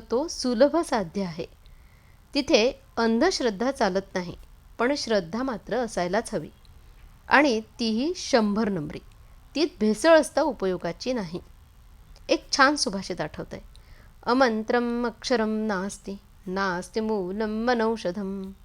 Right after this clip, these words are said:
अयोग्यो पुरुषो नास्ति, योजकस्तत्र दुर्लभः." अमंत्रम अक्षरम नास्ति, निरर्थक असं एकही अक्षर नाही, एकही मूळ असं नाही जे औषधी नाही.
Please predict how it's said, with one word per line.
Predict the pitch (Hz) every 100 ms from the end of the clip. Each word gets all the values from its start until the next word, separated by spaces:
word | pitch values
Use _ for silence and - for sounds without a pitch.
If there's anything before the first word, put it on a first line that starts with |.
| - - - - -
अयोग्यो | 214 254 277 226 202 254 247 254
पुरुषो | 240 233 247 254 220 220 220
नास्ति, | 185 190 202 - 196 - - - - 175
योजकस्तत्र | 190 180 226 226 240 240 - 247 - 240
दुर्लभः." | 220 226 214 196 196 185 190 190 190 - - - _ - -
अमंत्रम | 247 285 349 349 415 320
अक्षरम | - - 185
नास्ति, | 165 151 165 - - - - - - _ - -
निरर्थक | 214 269 339 427 - 185 - - -
असं | 226 - 311 - -
एकही | 233 233 - 202 226
अक्षर | 285 269 - 190
नाही, | 175 156 - - - - - - - -
एकही | 262 - 370 370 427
मूळ | 392 320 311
असं | 254 - 226
नाही | 196 180 240 320 -
जे | 226 302 -
औषधी | 208 190 - 180 190
नाही. | 165 151